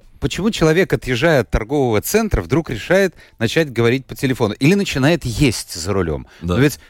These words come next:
Speaker 1: значительно удобнее, если ты не хочешь поесть в кафе, ну, возьми этот гамбургер, возьми кофе, выпей в машине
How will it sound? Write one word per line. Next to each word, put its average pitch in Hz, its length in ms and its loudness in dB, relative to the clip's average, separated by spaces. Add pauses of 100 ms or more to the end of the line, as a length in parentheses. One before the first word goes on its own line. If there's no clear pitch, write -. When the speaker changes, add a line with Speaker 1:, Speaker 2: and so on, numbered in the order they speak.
Speaker 1:
значительно 180 520 0
удобнее, 120 400 0
если - 180 -4
ты 117 100 0
не 127 80 4
хочешь 123 340 -2
поесть 110 340 2
в - 20 -18
кафе, 143 380 0 (260)
ну, 107 100 -2
возьми 120 280 0
этот 101 280 -4
гамбургер, 143 600 0 (240)
возьми 123 300 0
кофе, 127 560 0 (220)
выпей 131 520 0
в 120 40 -6
машине 147 540 -2